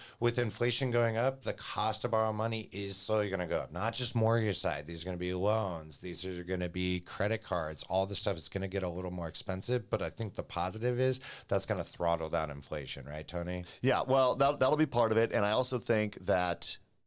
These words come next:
Speaker 2: rents are gonna continue to rise. So
Speaker 1: That's
Speaker 2: let's
Speaker 1: it, yeah.
Speaker 2: not forget about that. You know, I do think that that's something that every potential homeowner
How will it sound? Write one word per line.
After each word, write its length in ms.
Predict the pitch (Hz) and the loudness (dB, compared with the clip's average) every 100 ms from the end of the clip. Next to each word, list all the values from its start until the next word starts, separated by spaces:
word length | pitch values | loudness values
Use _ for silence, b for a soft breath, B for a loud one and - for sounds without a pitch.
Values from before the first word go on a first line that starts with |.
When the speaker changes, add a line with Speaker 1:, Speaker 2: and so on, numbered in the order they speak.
| - | -10
Speaker 2:
rents 320 | 90 104 98 | 0 0 0
are 60 | 92 | -2
gonna 140 | 85 | -2
continue 340 | 87 80 82 78 | -4 -4 -4 -2
to 40 | |
rise. 360 | 67 50 - - | -2 -2 -4 0
So 80 | 98 | 2
Speaker 1:
That's 140 | 90 | 4
Speaker 2:
let's 140 | 98 | 2
Speaker 1:
it, 40 | 85 | 2
yeah. 80 | 113 | 2
Speaker 2:
not 140 | 101 | 0
forget 240 | 104 87 | -2 0
about 240 | 80 76 - | 2 0 2
that. 280 | 67 67 95 | 0 -2 -2
You 120 | 82 | -2
know, 80 | 76 | 0
I 160 | 87 | 0
do 480 | 95 95 113 117 120 | -2 0 4 4 2
think 380 | 117 107 104 87 | 2 0 2 2
that 220 | 95 90 B B B B B | 2 2 B B B B B
that's 360 | - 101 104 - | 0 2 0 -2
something 600 | - - 110 90 98 90 | -4 -2 -2 -2 -2 0
that 160 | 85 - | -2 0
every 600 | 92 90 95 92 92 92 - _ _ _ _ _ - | 0 0 2 0 0 -4 -12 _ _ _ _ _ -16
potential 640 | - 92 85 87 82 76 - | -6 -4 -2 0 0 0 -6
homeowner 480 | 87 82 78 76 | -4 -2 -2 -4